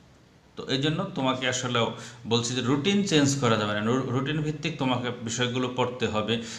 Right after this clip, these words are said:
এখানে যদি গণিতের বিষয়টি ধরি, চিন্তা করে দেখো, বীজগণিতীয় সূত্রাবলী ও তার প্রয়োগ, এই যে অধ্যায়টা, এই অধ্যায়টা class এইটের বছর তুমি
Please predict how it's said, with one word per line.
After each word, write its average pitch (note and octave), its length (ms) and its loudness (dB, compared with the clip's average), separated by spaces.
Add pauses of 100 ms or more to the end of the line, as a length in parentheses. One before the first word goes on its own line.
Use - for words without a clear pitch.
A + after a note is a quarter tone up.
এখানে C3 640 4
যদি B2 180 2
গণিতের C#3+ 400 6
বিষয়টি B2 420 2
ধরি, A#2 420 0
চিন্তা A#2 240 0
করে A2 200 0
দেখো, A2 440 -4 (2500)
বীজগণিতীয় E3 680 6
সূত্রাবলী C#3+ 600 2
ও C#3+ 40 6
তার C#3 160 4 (120)
প্রয়োগ, C3+ 380 6 (100)
এই D#3 120 6
যে D#3 120 4
অধ্যায়টা, C3+ 680 4
এই C#3+ 180 6
অধ্যায়টা D#3 1000 6
class C#3 440 2
এইটের C#3 460 4
বছর C#3 480 -2 (140)
তুমি C3+ 500 0